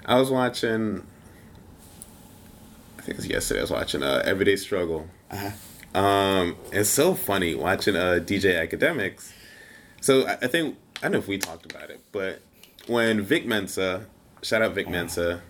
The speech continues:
Speaker 2: yeah, shout out Vic Mensa.
Speaker 1: um, holding Chicago down.
Speaker 2: Yeah.
Speaker 1: When he, when Vic Mensa was on Everyday Struggle, um,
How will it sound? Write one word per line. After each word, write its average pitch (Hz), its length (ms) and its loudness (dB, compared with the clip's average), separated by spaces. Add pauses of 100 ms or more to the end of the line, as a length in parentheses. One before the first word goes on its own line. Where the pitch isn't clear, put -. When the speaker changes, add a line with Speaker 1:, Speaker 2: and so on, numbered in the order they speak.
Speaker 2:
yeah, 92 180 2
shout 90 200 2
out 87 80 2
Vic 87 120 -2
Mensa. 87 240 2
Speaker 1:
um, - 140 -4
holding 87 240 0
Chicago 85 420 -10
down. 80 320 -14
Speaker 2:
Yeah. 87 220 -14 (640)
Speaker 1:
When 110 240 4
he, - 380 -4
when 120 180 4
Vic 131 140 4
Mensa 120 340 -2
was 98 220 -2
on 104 720 0 (360)
Everyday 87 320 2
Struggle, 78 680 -2 (460)
um, 82 580 0